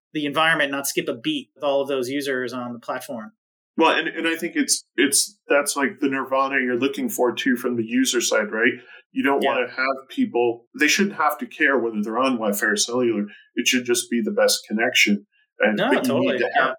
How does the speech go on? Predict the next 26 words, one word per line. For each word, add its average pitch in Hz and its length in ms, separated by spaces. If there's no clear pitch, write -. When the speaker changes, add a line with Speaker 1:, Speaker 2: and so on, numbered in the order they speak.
Speaker 1:
Yeah. 208 80
Speaker 2:
you 127 140
need 143 140
to 170 140
have 170 260
that 104 340
for 123 120
that 113 200
to 101 100
happen, 107 340
right? 104 240
I - 40
mean 98 120
Speaker 1:
No, 190 240
and 139 100
it's 143 120
cool. 208 240
I'll 165 100
tell 208 160
you, 175 80
it's 156 120
cool 254 300
to 330 80
see 202 340
the 170 320
t-, - 80